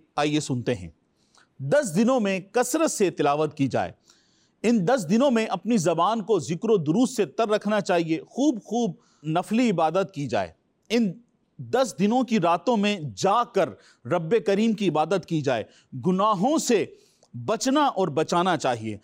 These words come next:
راہ خدا میں دل کھول کر خرچ کرنا چاہیے، ہفتہ وار اجتماعات، مدنی مذاکرے، نیک اجتماعات و محافل میں شرکت کرنی چاہیے، مسجدوں کو آباد کرنا چاہیے، دینی کاموں کی دھومیں مچانی چاہیے۔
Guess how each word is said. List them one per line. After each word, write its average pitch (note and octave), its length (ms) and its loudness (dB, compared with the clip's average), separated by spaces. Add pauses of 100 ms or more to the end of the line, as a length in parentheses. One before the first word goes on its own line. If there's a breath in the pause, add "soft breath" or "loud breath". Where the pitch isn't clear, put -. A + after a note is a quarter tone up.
(200 soft breath)
راہ A3 420 0
خدا A#3 360 0
میں A#3+ 120 0
دل G#3+ 240 0
کھول A3 360 0
کر G#3+ 180 0
خرچ G3+ 280 -2
کرنا C#3+ 300 -2
چاہیے، A#2 400 -2 (420 soft breath)
ہفتہ F3+ 280 -4
وار A3+ 180 2
اجتماعات، G3 580 0
مدنی E3 300 0
مذاکرے، F#3+ 600 2
نیک F3 340 -2
اجتماعات F#3 480 -2
و F#3+ 40 -2
محافل E3+ 460 0
میں F3+ 120 -2
شرکت F#3 420 -2
کرنی C#3+ 220 0
چاہیے، G#2+ 400 -4 (300 soft breath)
مسجدوں G3 520 0
کو G#3 160 0
آباد E3+ 220 0
کرنا D3 340 -2
چاہیے، A#2+ 380 -2 (260 soft breath)
دینی A3+ 520 2
کاموں G#3+ 440 0
کی A3 220 -2
دھومیں F#3+ 420 2
مچانی G3 420 0
چاہیے۔ A#2 360 -2